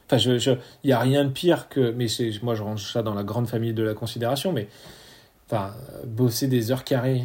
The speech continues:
et ne pas avoir en face de contrepartie, euh, en termes de qualité, euh,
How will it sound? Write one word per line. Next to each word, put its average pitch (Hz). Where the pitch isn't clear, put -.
et 113
ne 120
pas 123
avoir 117
en 110
face 135
de 107
contrepartie, 120
euh, 104
en 107
termes 113
de 107
qualité, 120
euh, 104